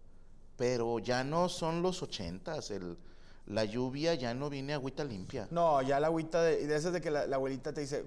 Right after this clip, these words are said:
Speaker 2: "Ju-, junta el agua porque es agua de lluvia", pinche niño con, con cirrosis,
Speaker 1: No,
Speaker 2: güey.
Speaker 1: ahorita ya, güey, te sale un tercer huevo, pinche agua toda
Speaker 2: Che huerco así, le di agua de lluvia al niño, pinche niño ya con bigote, la verga, así de
Speaker 1: ¿Sabes?
Speaker 2: tres años.
Speaker 1: También hacían cuál, güey, la de,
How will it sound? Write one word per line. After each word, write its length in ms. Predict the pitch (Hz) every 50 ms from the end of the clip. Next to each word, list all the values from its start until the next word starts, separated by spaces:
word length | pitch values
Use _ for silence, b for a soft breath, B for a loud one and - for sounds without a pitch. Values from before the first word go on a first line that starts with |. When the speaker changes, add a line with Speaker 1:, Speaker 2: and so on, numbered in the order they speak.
| -
Speaker 2:
"Ju-, 140 | - - 120
junta 320 | - 175 196 208 185 240
el 80 | 240 226
agua 340 | 196 202 220 226 226 214 220
porque 300 | 196 190 165 - 165 160
es 120 | 160 165 196
agua 220 | 175 180 190 208
de 140 | 196 180 151
lluvia", 440 | 147 151 170 190 202 196 160 131 -
pinche 280 | 123 117 113 - 151 147
niño 220 | 151 156 160 151
con, 260 | - 165 156 147 120 - B B B B B B B -
con 160 | - 117 113
cirrosis, 500 | 107 - 107 107 110 113 120 - - -
Speaker 1:
No, 60 | 110
Speaker 2:
güey. 140 | 113 117 120
Speaker 1:
ahorita 320 | 120 113 104 - - 120
ya, 180 | 107 95 95 98
güey, 140 | 104 110 110
te 100 | - 101
sale 200 | - - 98 95
un 120 | 110 110 104
tercer 320 | 113 101 95 92 107 107
huevo, 420 | 101 90 92 92 95 104 104 98 -
pinche 260 | 95 92 - - 104
agua 240 | 98 101 101 110 104 -
toda 380 | 107 101 104 107 107 101 90
Speaker 2:
Che 100 | - -
huerco 300 | 156 151 151 147 139 170
así, 200 | 160 139 151 147 143
le 140 | 139 151 151
di 100 | 156 170
agua 240 | 180 190 226 247 254
de 180 | 254 240 214
lluvia 280 | 185 185 202 214 233 247
al 100 | 240 220
niño, 300 | 202 208 220 226 233 185
pinche 280 | - 135 120 110 156 147
niño 220 | 147 147 151 147
ya 140 | 143 135 135
con 120 | - 151 156
bigote, 440 | 151 123 110 101 - - - 120
la 100 | 110 107
verga, 240 | 101 101 95 98 107 98
así 120 | 101 113
de 100 | 113 120
Speaker 1:
¿Sabes? 200 | 113 - 135 143
Speaker 2:
tres 100 | 160 127
años. 80 | 120 120
Speaker 1:
También 260 | 139 135 127 131 139
hacían 380 | 151 156 151 - 151 151 151 156
cuál, 320 | - - 127 127 120 120
güey, 160 | 120 131 131
la 160 | 127 117 104 101
de, 320 | 98 95 90 - - -